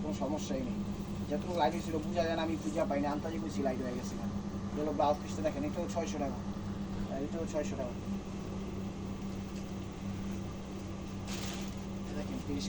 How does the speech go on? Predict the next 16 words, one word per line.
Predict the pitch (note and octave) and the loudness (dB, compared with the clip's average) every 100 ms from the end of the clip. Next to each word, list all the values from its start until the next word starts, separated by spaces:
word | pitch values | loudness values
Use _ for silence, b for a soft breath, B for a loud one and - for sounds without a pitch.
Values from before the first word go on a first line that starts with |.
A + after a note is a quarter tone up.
| G2 | 2
কালার, | G2 G2 G2 G2 G2 G2 G2 - G2 - | 0 0 -4 -4 -4 -4 -4 -4 -4 -2
ফিশ | - D3 - | 0 0 2
কালার, | D3 C3+ C3+ | 4 4 4
এগুলো | C#3 C3+ | 4 2
আঁচলটা, | C3+ D3+ C#3 - - - - - - - - - - - - | 2 0 0 -2 -2 -4 -4 -2 -2 -2 -4 -2 -2 -2 0
আঁচলটা। | - - - - - - - - - - - | 0 2 0 0 0 -2 -2 -4 -4 -4 -2
এখানে | D4 D4+ - | 0 0 0
ক্রেপের | F#3 F#3 F#3+ F#3 | -2 0 0 2
মধ্যে | F3 - F3+ | 2 8 8
আর | D#3 | 8
এখানে | - D#3 | 4 4
হলো | D#3 - | 4 2
সুতা | - - - | 0 0 2
দিয়ে | E3 - | 2 2
কাজ | - - | 0 0
করছে, | - G3 | -2 -2